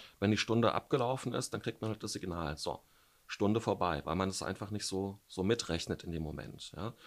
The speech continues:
Und das kann dann schon helfen, ja. Das kann helfen. Was auch ein <clears throat> gutes Hilfsmittel ist, ist sich einfach,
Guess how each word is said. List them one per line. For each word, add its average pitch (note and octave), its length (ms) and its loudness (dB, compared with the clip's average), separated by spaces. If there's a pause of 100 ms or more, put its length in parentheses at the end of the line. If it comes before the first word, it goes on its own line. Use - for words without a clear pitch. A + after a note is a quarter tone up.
(180)
Und F2 120 -2
das G2 120 4
kann B2+ 140 -2
dann C3 100 4
schon A#2+ 180 0
helfen, A#2+ 580 -2
ja. G#2 180 -2 (300)
Das - 160 4
kann A2 160 6
helfen. A2+ 440 2
Was - 180 -2
auch - 380 2
ein A#2+ 360 0
<clears throat> - 280 2 (480)
gutes D3 300 6
Hilfsmittel C3+ 480 6
ist, B2 240 4
ist - 200 -4
sich - 200 -4
einfach, A2+ 440 4